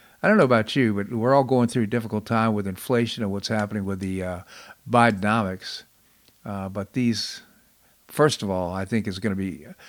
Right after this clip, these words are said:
I, I wouldn't surprise me if we had a sustained or prolonged strike here, because I don't think the auto workers or the automobile manufacturers can afford, uh, these steep prices,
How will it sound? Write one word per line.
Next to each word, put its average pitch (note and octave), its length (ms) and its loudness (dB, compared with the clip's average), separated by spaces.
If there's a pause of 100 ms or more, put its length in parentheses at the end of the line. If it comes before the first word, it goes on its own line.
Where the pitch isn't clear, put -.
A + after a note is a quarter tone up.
(200)
I, A#2+ 100 4 (100)
I D3+ 140 8
wouldn't E3 260 4
surprise B2 480 4
me A#2 120 2
if G#2 120 -4
we G2+ 120 -2
had G#2 200 0
a G2 40 -6
sustained A2 560 0
or F2 60 -6
prolonged G2+ 680 0
strike - 560 -2 (380)
here, G2+ 180 -4
because F#2+ 300 -4
I A2 60 2
don't A#2 100 2
think A2 260 -6
the F#2+ 220 -2
auto G#2+ 260 2
workers F#2+ 540 -4 (480)
or G2+ 80 -6
the G2 140 -4
automobile A2+ 520 2
manufacturers A2+ 840 2
can G2+ 100 -6
afford, G2+ 540 -2 (600)
uh, G2 300 -6
these G2+ 400 -6
steep - 400 -4
prices, G2 640 -4